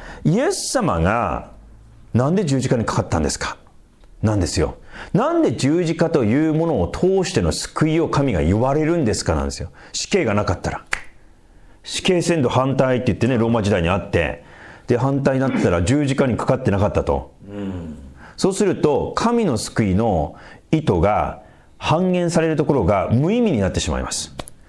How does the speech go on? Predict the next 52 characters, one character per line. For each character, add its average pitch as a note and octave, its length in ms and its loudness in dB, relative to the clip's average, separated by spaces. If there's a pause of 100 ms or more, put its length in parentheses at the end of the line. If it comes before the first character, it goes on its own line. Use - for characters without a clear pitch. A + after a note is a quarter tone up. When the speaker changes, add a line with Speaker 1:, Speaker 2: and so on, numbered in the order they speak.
(340)
Speaker 1:
神 G#3+ 280 0
は G#3 160 0
罪 G#3 300 2
を C3 60 2
犯 B2 180 0
し - 100 -6
た A2+ 360 0
魂 A2+ 380 0
は G#2+ 320 0 (460)
死 - 320 -4
な G#3 180 0
な A#3+ 180 2
け A3+ 140 2
れ G#3 120 2
ば G3+ 140 2
な C#3 120 0
ら D3+ 140 0
な D3+ 140 0
い G3 40 0
っ F#3 40 -4
て - 200 -4
書 G2 80 0
い F2+ 40 -2
て - 80 -4
あ - 20 -6
り B1+ 60 -8
ま - 80 -16
す。 - 160 -16
で D#2+ 40 -20 (420)
す - 60 -10
ね。 C#3 120 -2 (2750)
な G3+ 100 2
の F#3 120 0
で、 F3 440 0
目 D3+ 160 2
に C#3+ 120 2
は A#2+ 120 2
目、 A#2 160 0
歯 B2 120 0
に C3 120 0
は G#2+ 120 0
歯、 G#2 300 0
命 B2 260 0
に G#2+ 80 2
は G2 60 2
命 G2+ 300 0
と G#2 80 0
い B2 100 2
う C#3 100 -2
公 D3+ 260 0
正 D3 240 0
な C#3+ 340 -2